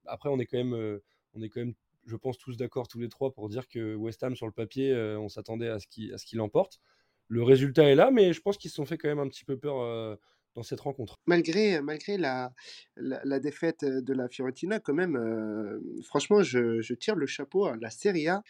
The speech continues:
Speaker 2: Pour ma part, on a eu un finaliste en Europa League, un finaliste, euh, un finaliste italien en Europa League, un finaliste italien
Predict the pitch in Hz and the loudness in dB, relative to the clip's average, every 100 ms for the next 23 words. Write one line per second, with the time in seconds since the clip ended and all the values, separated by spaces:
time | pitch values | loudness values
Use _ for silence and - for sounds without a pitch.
0 | - _ - 156 160 - 196 214 - _ | -18 _ -2 2 2 2 2 2 -4 _
1 | _ _ _ - 143 143 160 196 208 - | _ _ _ -6 -2 0 0 0 -4 -8
2 | 143 139 131 - 190 185 190 170 - 143 | -6 -4 -6 -4 -2 -2 -4 -6 -6 -4
3 | 151 156 165 170 170 202 190 214 _ _ | -2 -4 -4 -4 -2 -4 -6 -8 _ _
4 | _ 147 143 - 196 180 180 - - - | _ -8 -8 0 2 2 0 -6 -16 -12
5 | - 139 135 135 131 135 170 165 165 - | -2 0 0 0 -2 -2 2 2 0 -4
6 | 185 190 185 190 185 156 151 147 147 147 | -2 2 4 4 2 -2 0 0 0 0
7 | 175 196 165 143 139 185 185 175 - 156 | 0 -2 -6 -8 2 4 4 2 -4 0
8 | 170 180 170 | 4 4 4